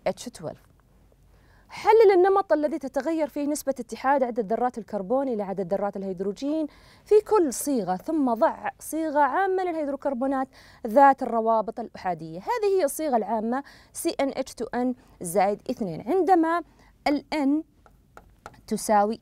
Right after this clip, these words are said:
اثنين. إذن سي ان هنا سنعوض باثنين،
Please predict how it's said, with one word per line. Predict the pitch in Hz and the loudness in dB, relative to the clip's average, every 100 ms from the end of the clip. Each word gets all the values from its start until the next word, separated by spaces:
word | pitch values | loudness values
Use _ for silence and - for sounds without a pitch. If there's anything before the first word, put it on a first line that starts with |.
| 233 | -6
اثنين. | - 285 277 175 _ _ - | 0 0 0 -2 _ _ -8
إذن | 226 220 226 | -2 0 -2
سي | - 311 285 269 330 _ _ _ - | -2 -2 0 0 -4 _ _ _ -2
ان | 262 214 262 294 _ _ - | 0 0 -2 -4 _ _ -6
هنا | 202 208 | -4 -2
سنعوض | 190 185 190 180 | -4 -4 -4 -4
باثنين، | 160 - 196 185 190 320 | -6 -8 -6 -4 -2 -4